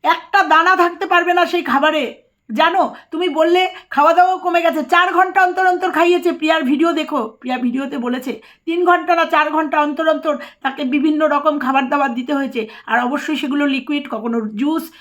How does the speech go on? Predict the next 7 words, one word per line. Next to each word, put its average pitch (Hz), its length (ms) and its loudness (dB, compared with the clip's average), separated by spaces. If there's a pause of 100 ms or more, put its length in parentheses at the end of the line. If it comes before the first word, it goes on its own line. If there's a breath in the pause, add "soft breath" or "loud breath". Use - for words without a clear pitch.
(140 loud breath)
কখনো 247 280 -4
ফলের 285 340 0
জুস, 311 280 -4
কখন 240 260 -4
চিকেন 311 300 -6
স্টু, 339 320 -6 (280 soft breath)
বলছি 262 500 -6